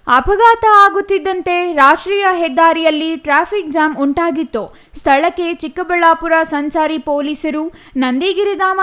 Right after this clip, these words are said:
ಪೊಲೀಸರು ಭೇಟಿ ನೀಡಿ ಪರಿಶೀಲನೆ ನಡೆಸಿ ಪ್ರಕರಣ ದಾಖಲಿಸಿಕೊಂಡಿದ್ದಾರೆ. ರೈತನ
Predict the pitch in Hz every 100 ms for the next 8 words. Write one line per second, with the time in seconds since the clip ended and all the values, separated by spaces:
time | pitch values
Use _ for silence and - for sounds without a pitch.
0 | 381 359 349 359 349 359 349 262 294 311
1 | 294 320 381 370 370 269 359 381 392 359
2 | 330 311 302 285 294 320 370 - 302 294
3 | 415 440 415 359 330 254 311 370 330 -
4 | 339 320 302 254 294 220 196 - _ _
5 | _ 247 269 349 370